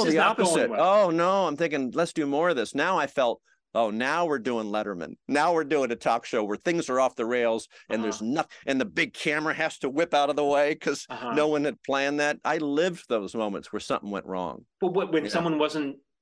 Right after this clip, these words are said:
Speaker 1: comfortable on ca-, what about that? Well, like, when
Speaker 2: Well,
Speaker 1: they
Speaker 2: where,
Speaker 1: were
Speaker 2: where it wasn't
Speaker 1: kidding.
Speaker 2: scripted, heavily scripted, where you would
Speaker 1: Right.
Speaker 2: get something that wasn't planned. I,
Speaker 1: Oh, no,
Speaker 2: I,
Speaker 1: that's
Speaker 2: I
Speaker 1: fine. I mean, like,
Speaker 2: Yeah.
Speaker 1: when a guest is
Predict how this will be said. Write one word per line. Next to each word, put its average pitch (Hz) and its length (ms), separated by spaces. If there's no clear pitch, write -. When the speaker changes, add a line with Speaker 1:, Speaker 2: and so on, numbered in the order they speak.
Speaker 1:
comfortable 143 420
on 117 140
ca-, - 140
what 180 140
about 202 180
that? 196 180
Well, 247 80
like, - 180
when 254 100
Speaker 2:
Well, 240 120
Speaker 1:
they 226 80
Speaker 2:
where, 220 160
Speaker 1:
were 190 60
Speaker 2:
where 214 220
it 196 100
wasn't 220 340
Speaker 1:
kidding. - 380
Speaker 2:
scripted, - 260
heavily 156 300
scripted, 175 440
where 117 160
you 127 160
would 127 100
Speaker 1:
Right. 110 60
Speaker 2:
get - 120
something 135 340
that 120 100
wasn't 123 320
planned. 127 500
I, 113 160
Speaker 1:
Oh, 113 160
no, - 40
Speaker 2:
I, - 40
Speaker 1:
that's 160 280
Speaker 2:
I 117 40
Speaker 1:
fine. 123 440
I 185 80
mean, 233 160
like, 190 140
Speaker 2:
Yeah. 214 60
Speaker 1:
when 156 120
a 139 40
guest 147 400
is 123 360